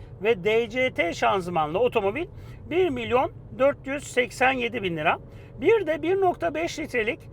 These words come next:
turbo benzinli hibrit versiyon var. O da yüz otuz beygir güç üretiyor ve otomatik şanzımana sahip. Fiyatı bir milyon altı yüz dokuz bin lira. Bu benim kullanmakta olduğum test aracında ayrıca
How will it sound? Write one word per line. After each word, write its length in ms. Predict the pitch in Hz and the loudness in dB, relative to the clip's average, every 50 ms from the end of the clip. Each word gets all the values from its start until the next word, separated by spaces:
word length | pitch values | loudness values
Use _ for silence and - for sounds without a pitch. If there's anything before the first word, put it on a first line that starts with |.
| - - - - - - - - | -18 -18 -18 -18 -18 -18 -18 -10
turbo 460 | - - 330 381 370 359 311 277 254 202 | 0 4 6 6 6 6 6 4 4 4
benzinli 680 | 226 226 226 220 196 196 208 208 214 233 285 349 349 - - - 175 | 2 0 0 -2 -4 -4 -4 -2 -2 -2 -2 -2 -4 -6 -10 -6 -4
hibrit 400 | 214 226 202 247 330 - - 226 | -4 -4 -2 -2 -4 -2 4 6
versiyon 520 | 233 208 196 175 - - 180 170 165 165 | 6 6 6 4 0 0 0 0 2 2
var. 180 | 180 233 302 - - - - - - - - | 2 2 2 0 -6 -14 -18 -18 -18 -10 -4
O 160 | - 330 427 440 | -2 0 2 2
da 80 | 453 | 2
yüz 200 | 415 349 320 294 | 2 0 0 -2
otuz 320 | 302 247 - 269 254 220 208 | -4 -4 -6 -6 -6 -2 0
beygir 360 | 233 220 214 180 202 196 180 | 0 0 0 0 -2 -2 -2
güç 280 | 180 190 233 - - - | -2 -6 -8 -10 -8 -8
üretiyor 460 | 226 208 196 196 - - 311 381 370 | -4 -2 -2 -2 0 -2 -2 0 2
ve 100 | 302 269 | 2 2
otomatik 520 | 294 240 214 - 262 254 226 - - 202 - | 2 2 0 0 0 0 0 0 0 -6 -2
şanzımana 540 | - 247 247 233 190 196 185 165 165 165 165 | 0 2 2 2 0 0 -2 0 0 -2 0
sahip. 360 | - 254 - - 247 339 - - - - - - - - - | 0 2 4 4 2 0 -2 -8 -16 -20 -20 -20 -20 -14 -2
Fiyatı 440 | - 339 339 233 - - 269 349 480 - | 2 2 4 4 2 2 0 -2 -2 -4
bir 240 | - 277 339 339 294 | -4 -2 -2 -2 -2
milyon 440 | 233 208 196 190 214 247 302 254 - - - | -2 -2 -2 0 0 0 0 0 -2 -2 2
altı 340 | 240 240 247 233 - - 247 | 4 4 4 4 0 -2 -4
yüz 220 | 294 359 320 226 | -4 -4 -4 -2
dokuz 340 | 254 269 - - 254 202 202 | -2 -2 -2 -2 -4 -4 -4
bin 120 | 208 185 175 | -4 -2 0
lira. 220 | 165 160 147 135 - - - - - - - - - | 0 0 -2 -2 -4 -10 -20 -20 -20 -20 -18 -6 -2
Bu 140 | 302 403 403 | 0 2 2
benim 260 | 453 415 392 403 381 | 4 4 4 4 2
kullanmakta 680 | - - 320 359 359 339 330 339 339 311 - - 311 | 0 -2 0 2 2 2 2 2 2 0 0 -2 -2
olduğum 360 | 294 254 233 190 202 226 277 - | 0 0 0 0 -2 -2 -2 0
test 280 | - 294 302 - - | -2 -2 -2 0 0
aracında 520 | 269 233 208 190 165 180 185 190 233 269 - | 0 0 0 -2 -2 -2 0 2 2 2 2
ayrıca 500 | 269 311 381 392 320 269 196 175 220 262 | 2 2 2 2 2 -2 0 0 0 0